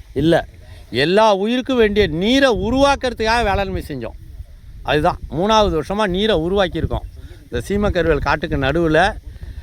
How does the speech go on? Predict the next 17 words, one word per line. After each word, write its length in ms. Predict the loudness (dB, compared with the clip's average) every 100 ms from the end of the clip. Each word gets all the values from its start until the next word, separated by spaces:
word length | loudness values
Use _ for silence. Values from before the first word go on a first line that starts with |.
| -16 -18 -20 -8 -2
தண்ணீரே 440 | 2 4 4 4 2
இல்லாத 300 | 0 2 2 0
மாவட்டமான 560 | 0 -2 0 -2 -2 -2 0
ராமநாதபுரத்துல 680 | 0 2 0 2 -2 -4 -6 -2
செஞ்சு 320 | -2 0 -2 2
காமிச்சாதான் 640 | 0 -2 -4 -2 0 0
நம்புவாங்க 400 | 0 2 2 2 0 -2
அப்படின்னு 300 | -4 -6 -6 -8 -14 -18 -6 0
மூணாவது 480 | 2 4 4 2 0
வருஷமா 340 | -2 -2 0 0 -2
செஞ்சு 400 | -4 -4 -2 0 0 0 -4 -6 -8 -8 -12 -10 -8 -10 -6
இங்க 140 | -4 -2 -2
தண்ணீரை 340 | 0 2 2 2
உருவாக்கிட்டு 460 | 0 0 0 -4 -6
இருக்கோம். 240 | -8 -10 -10 -12 -10 -10
இது 120 | -8 -6 0 0
ஏன்னு 220 | 0 -2